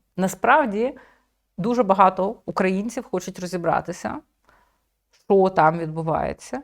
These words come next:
і слухають інтерв'ю тих депутатів, які намагаються пояснити це здоровою мовою.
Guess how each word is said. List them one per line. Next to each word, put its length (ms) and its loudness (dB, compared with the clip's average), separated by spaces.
і 80 -10
слухають 500 -2
інтерв'ю 460 -6
тих 200 -8
депутатів, 680 -6
які 400 -6
намагаються 600 -6
пояснити 480 -8
це 340 -14
здоровою 500 -2
мовою. 420 -6